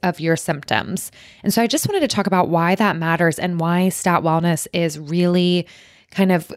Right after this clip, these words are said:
grounded in functional medicine. That is really our bread and butter. And so functional medicine is the term a lot of people use to describe root cause medicine,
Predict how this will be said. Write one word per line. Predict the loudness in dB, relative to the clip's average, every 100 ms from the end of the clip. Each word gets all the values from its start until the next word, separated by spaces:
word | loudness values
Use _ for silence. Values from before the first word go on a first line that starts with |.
| -8
grounded | 0 2 4 4 4 4 2
in | 2 0 0 -2
functional | -2 -4 -4 -4 -4
medicine. | -2 0 -2 -2 -4 -2
That | -2
is | -2
really | -2 -2 0 0
our | 0 -2
bread | -2 -2
and | -2 0
butter. | 0 4 2 2 -4 -14 -20 -20 -20 -6 -4
And | 0
so | 0
functional | 0 -2 0 0 2
medicine | 2 2 0 0 0 0
is | 0 -2 -2
the | -4
term | -4 -4 0
a | 2
lot | 2 0
of |
people | -2 -4 -4
use | 0 2 4 2 0
to | -6
describe | -4 -4 0 0 2 0 -2
root | -4 -4 -4
cause | -4 -2 -2
medicine, | -4 -4 -4 -4 -4 -4